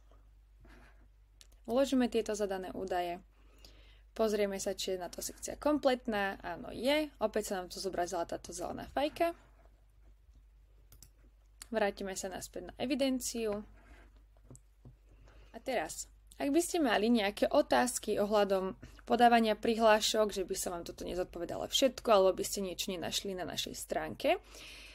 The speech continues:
tak tuto úplne dole a tiež aj úplne v každej jednej sekcii máte takéto modré i. A to znamená, že ak by ste mali akékoľvek otázky, alebo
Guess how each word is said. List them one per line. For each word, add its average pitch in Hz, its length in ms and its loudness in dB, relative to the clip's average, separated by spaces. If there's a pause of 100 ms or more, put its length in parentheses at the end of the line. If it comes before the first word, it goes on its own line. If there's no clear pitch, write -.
(220)
tak 202 160 -2
tuto - 400 6
úplne 285 320 4
dole 190 400 4
a - 160 -2
tiež 285 320 2
aj 202 80 4 (160)
úplne 294 320 2
v 247 120 -6
každej 233 520 4
jednej 202 160 -2
sekcii - 560 -2 (360)
máte 226 240 2
takéto 226 480 2
modré 208 480 2
i. 196 240 -2 (240)
A 254 80 4
to 349 160 8
znamená, 214 480 4
že 226 80 2
ak - 160 2
by 240 160 0
ste - 160 0
mali 208 240 2
akékoľvek - 720 0
otázky, - 560 -2
alebo 208 240 4